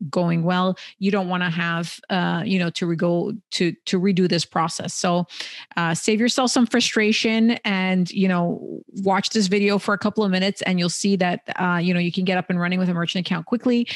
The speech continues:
and, um, and, uh, painlessly, uh, I, I, as least as, as you can, because obviously, you know, a banking application does, you know, is a couple of pages and there's information and so forth.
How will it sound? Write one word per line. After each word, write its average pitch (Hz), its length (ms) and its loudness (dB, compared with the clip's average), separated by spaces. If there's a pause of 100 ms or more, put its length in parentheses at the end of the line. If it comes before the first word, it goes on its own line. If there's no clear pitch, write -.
(280)
and, 175 340 -2 (100)
um, 180 480 0 (540)
and, 220 280 -2 (240)
uh, - 60 -4 (320)
painlessly, 170 920 0
uh, - 200 -4
I, - 240 -4
I, 190 160 -4 (460)
as 202 200 0
least 247 360 2
as, 190 200 -2 (100)
as 180 280 -2
you 180 100 2
can, 185 380 0
because 170 320 -2
obviously, 208 580 0 (380)
you 196 100 0
know, 185 160 0
a 180 60 0
banking 185 320 0
application 180 1040 0
does, 175 460 0
you 185 80 0
know, 165 120 -4
is 160 120 -4
a 180 40 -2
couple 175 280 -2
of 160 80 -4
pages 170 420 -2
and 165 140 -2
there's 160 160 -2
information 165 500 -4
and 160 80 -2
so 165 160 -2
forth. 165 300 -4